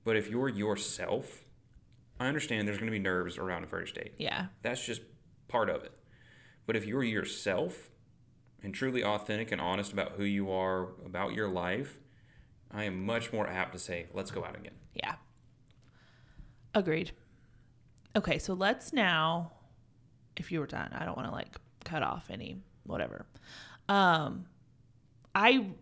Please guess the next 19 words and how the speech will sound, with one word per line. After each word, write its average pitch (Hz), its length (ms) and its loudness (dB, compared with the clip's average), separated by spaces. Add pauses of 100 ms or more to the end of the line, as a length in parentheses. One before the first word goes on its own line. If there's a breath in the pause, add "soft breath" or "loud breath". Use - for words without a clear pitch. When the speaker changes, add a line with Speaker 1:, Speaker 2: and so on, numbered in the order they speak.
(140)
Speaker 2:
we 208 120 4
both 226 200 8
made 254 160 6
a 220 60 8
list 160 300 6
here 156 300 2
of - 260 10
our 156 200 8
expectations - 1080 0
Speaker 1:
Mm-hmm. 175 80 -6
Speaker 2:
going 170 280 10
into 165 180 6
a 165 60 8
first 160 240 4
date. - 160 2
I, 160 160 8 (240)
we 185 80 -4
kinda 170 200 0
have, 165 280 4